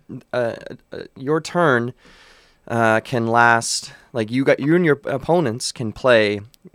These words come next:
keep going back and forth, back and forth until someone passes, and once you pass, you're out. But it's up to you to decide how much you feel like investing in that turn. So oftentimes, maybe you'll have more things you can do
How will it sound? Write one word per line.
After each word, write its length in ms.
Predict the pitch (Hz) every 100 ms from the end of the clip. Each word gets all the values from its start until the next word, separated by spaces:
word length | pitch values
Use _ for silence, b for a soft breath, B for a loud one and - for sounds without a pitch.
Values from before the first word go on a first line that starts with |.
| -
keep 200 | - 143
going 200 | 143 120
back 220 | 117 123
and 60 | 131
forth, 160 | 120 107
back 180 | 110 107
and 100 | 107
forth 220 | 104 104
until 340 | 104 107 101
someone 240 | - 110 95
passes, 380 | 98 98 -
and 60 | 98
once 120 | 120
you 80 | 123
pass, 240 | 113 104
you're 140 | 95 101
out. 180 | 95 - B B B B 117
But 200 | 120 117
it's 120 | 160
up 100 | 156
to 60 | 123
you 140 | 139
to 60 | 117
decide 420 | 104 117 107 104
how 200 | 127 120
much 240 | 113 -
you 60 | 107
feel 160 | 120
like 160 | 110 101
investing 380 | 101 107 - 101
in 60 |
that 160 | 95 87
turn. 340 | - 107 95
So 400 | 90 104 101 101 - b b b
oftentimes, 680 | 127 147 131 123 110 107 104
maybe 200 | 107 101
you'll 140 | 101
have 240 | 110 104 98
more 260 | 107 156
things 300 | 170 131 107
you 80 | 98
can 520 | - - 202 233 247
do 460 | 160 104 90 92